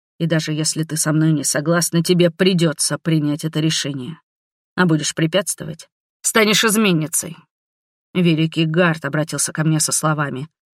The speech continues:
«Ты должен спасти честь Солонимов. Верни реку Фенимолы своему племени.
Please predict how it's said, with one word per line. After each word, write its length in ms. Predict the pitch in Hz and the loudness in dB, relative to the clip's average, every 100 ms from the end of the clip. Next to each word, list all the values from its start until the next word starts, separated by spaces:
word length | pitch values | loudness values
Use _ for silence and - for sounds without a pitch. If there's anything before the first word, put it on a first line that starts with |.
| _ | _
«Ты 160 | - 175 | 0 0
должен 560 | 143 175 165 165 165 160 | 4 2 4 2 0 0
спасти 560 | - 156 160 - 165 | 0 -2 -2 0 0
честь 380 | - 151 160 - | 0 -2 -2 -2
Солонимов. 800 | - 175 170 180 185 139 160 - _ _ _ | 0 4 4 4 2 0 -6 -18 _ _ _
Верни 500 | 175 185 175 180 175 | 2 4 4 4 4
реку 320 | 165 175 - 156 | 4 2 0 -4
Фенимолы 640 | - 160 165 175 180 160 | 0 2 4 4 2 0
своему 540 | 160 175 180 196 196 | 0 2 4 4 4
племени. 600 | 165 156 147 156 160 151 | 0 0 -2 -2 -8 -10